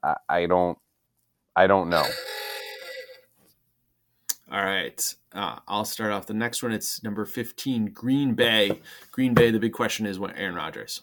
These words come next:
Speaker 2: Like, it, it's the whole world in Green Bay revolves around him, and it has for many years. Does he stay? Does he go? What happened in, in that yurt with no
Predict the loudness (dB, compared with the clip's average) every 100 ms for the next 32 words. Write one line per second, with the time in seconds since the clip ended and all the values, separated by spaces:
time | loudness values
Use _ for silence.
0 | _ -6 -6 -8 _ _ _ _ -10 -10
1 | -10 -16 -14 -10 -12 -8 -6 -2 2 2
2 | 0 -4 _ _ _ _ _ _ -10 -2
3 | 0 2 2 0 -8 _ -8 -4 -2 0
4 | 2 0 -4 -14 _ _ -8 -2 0 0
5 | 0 -2 -2 -2 -2 -2 -4 -6 -4 -2
6 | -2 -4 -8 -8 -6 -6 -6 -4 -4 -6
7 | -14 _ -20 -20 -20 _ _ 2 4 2
8 | 0 2 2 0 0 0 0 -2 -2 -2
9 | 0 0 0 0 -2 -4 -4 -6 -6 -2
10 | -2 -4 -6 0 0 0 -6 -14 -12 -6
11 | -2 0 0 -4 -10